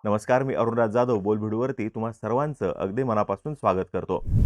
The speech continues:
आता ही घटना काय आहे ते सर्वप्रथम सांगतो. महाराष्ट्रातील हिंगोली जिल्ह्यात अलीकडे एक मोठं आरोग्य तपासणी अभियान राबवण्यात आलं, ज्याच्यामध्ये जवळपास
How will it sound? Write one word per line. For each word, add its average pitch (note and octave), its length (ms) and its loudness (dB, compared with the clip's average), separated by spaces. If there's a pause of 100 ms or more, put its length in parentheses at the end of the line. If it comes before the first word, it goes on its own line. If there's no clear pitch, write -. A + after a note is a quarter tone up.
आता - 160 8
ही B3 120 8
घटना F3 500 2
काय E3 220 8
आहे C3+ 220 6
ते E3+ 140 2
सर्वप्रथम G#2 540 4
सांगतो. F2 360 -6 (200)
महाराष्ट्रातील D#3 520 4
हिंगोली D#3 440 4
जिल्ह्यात G#2+ 360 0
अलीकडे C3+ 420 2
एक C3+ 120 0
मोठं A#2+ 300 0
आरोग्य A#2+ 360 2 (120)
तपासणी A2+ 460 -2
अभियान A2 340 -2
राबवण्यात A2+ 440 -2
आलं, A2 160 0
ज्याच्यामध्ये C#3+ 640 0 (320)
जवळपास D3+ 580 6